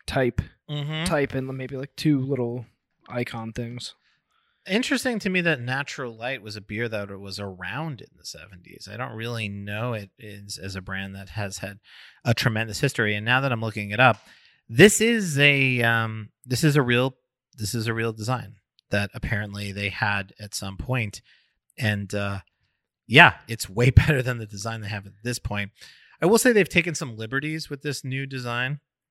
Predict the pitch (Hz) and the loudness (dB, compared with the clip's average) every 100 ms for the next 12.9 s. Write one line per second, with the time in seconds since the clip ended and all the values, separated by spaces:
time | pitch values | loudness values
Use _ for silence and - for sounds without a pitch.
0 | _ - 117 143 135 113 127 120 131 151 | _ -8 8 10 10 8 -2 -2 2 0
1 | 117 _ - - 226 277 262 220 285 262 | -2 _ 0 6 6 6 4 6 6 4
2 | 123 127 127 127 135 135 139 156 170 127 | -2 -2 -4 -4 -4 0 2 2 2 2
3 | 143 - - _ _ _ _ _ - 139 | 2 0 -14 _ _ _ _ _ 6 6
4 | 190 233 220 165 185 185 294 - 127 135 | 8 4 4 2 2 0 -2 -6 -4 0
5 | 175 175 - 120 139 147 131 127 139 - | 0 -2 -2 -2 0 -2 -4 -4 -6 -4
6 | 120 123 143 107 104 101 101 98 127 131 | -4 0 0 0 -4 -4 -6 -4 -4 -2
7 | - - 127 127 98 107 143 110 98 104 | -6 -4 -2 -2 -4 -2 -2 -2 -6 -10
8 | 110 117 101 92 101 92 _ _ _ _ | -10 -12 -14 -16 -12 -12 _ _ _ _
9 | - 117 110 - - 110 - 117 110 - | -4 0 0 -2 0 0 2 2 2 0
10 | - 110 104 - 120 104 107 110 - - | -6 -4 -4 -4 -4 -2 -4 -4 -6 -4
11 | 104 104 107 - 113 110 - 90 - 95 | -2 0 -2 -4 -2 -2 -2 -10 -12 -14
12 | 92 90 - 82 85 87 113 127 147 | -10 -12 -12 -16 -14 -12 -8 2 2